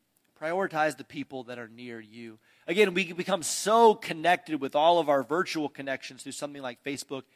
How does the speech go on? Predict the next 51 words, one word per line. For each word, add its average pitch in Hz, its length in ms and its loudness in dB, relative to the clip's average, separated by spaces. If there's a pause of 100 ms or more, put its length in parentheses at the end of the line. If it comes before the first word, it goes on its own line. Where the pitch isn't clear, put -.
(200)
and 135 100 -14
Instagram. 131 360 -6
We're 135 100 -6
so 208 220 2
spread 165 440 4
out. 139 320 2 (320)
And 202 80 -4
I 214 40 2
think 208 260 -4
we 190 100 -4
could 147 220 -4
benefit 151 540 -2
by, 135 340 0 (360)
uh, 127 260 -4 (840)
limiting 185 420 -2
our 117 140 -6
circle 123 380 -10
to 117 100 -14
some 117 220 -8
degree 104 420 -20 (720)
and 185 120 -10
prioritizing 175 680 2
and 143 100 -10
focusing 165 360 -2
on 151 80 -4
the 143 60 -14
people 143 280 -10
that 139 60 -12
are 135 60 -12
near 135 120 -12
us. 127 60 -16
And 175 120 -8
that 294 160 2
may 226 180 4
be 208 160 0
our 190 120 8
immediate 185 380 -4
family. 208 460 -6 (380)
And 170 100 0
if 185 120 -2
you're 208 100 2
like 208 240 6
me, 220 200 0
all 190 200 10
my 196 160 6
immediate 185 440 -2
family 190 400 -2
lives 160 300 0
in 156 80 -4
other 151 160 -2
places. - 680 -4